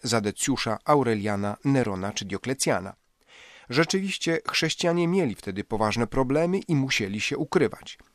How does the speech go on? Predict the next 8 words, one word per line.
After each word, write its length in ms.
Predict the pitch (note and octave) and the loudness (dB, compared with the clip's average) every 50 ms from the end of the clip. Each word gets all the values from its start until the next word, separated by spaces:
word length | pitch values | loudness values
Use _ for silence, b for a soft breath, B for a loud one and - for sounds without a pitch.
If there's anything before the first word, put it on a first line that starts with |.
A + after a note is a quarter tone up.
| _ _ - | _ _ 0
ale 200 | D#3 E3 F3+ E3+ | 2 2 2 2
katakumby 600 | - E3+ - - D#3 - - B3+ C4+ A#3 G3 F3 | 0 0 2 2 0 0 2 2 2 4 4 4
były 260 | C#3+ D#3+ E3 D#3+ D#3 | 4 4 4 4 4
miejscami 580 | D3+ D3 C#3+ C3+ B2 - - - E3+ E3+ E3 C#3+ | 4 4 2 2 2 0 0 0 2 2 0 0
dobrze 360 | B2 C#3+ E3 D#3 D#3+ E3+ E3 | 2 2 0 2 2 0 0
znanymi 440 | C#3+ C#3 C#3+ C#3+ D3 D3+ D3+ D3+ D3 | 2 2 2 2 2 2 2 2 2
również 300 | C#3+ C#3 D3 D#3 C#3+ - | 2 0 0 -2 -4 -2
poganom. 560 | - - F3 D#3+ F#3 F#3+ F3+ C3+ A2 G2 F#2+ | -2 -4 -2 0 2 2 2 2 2 0 -2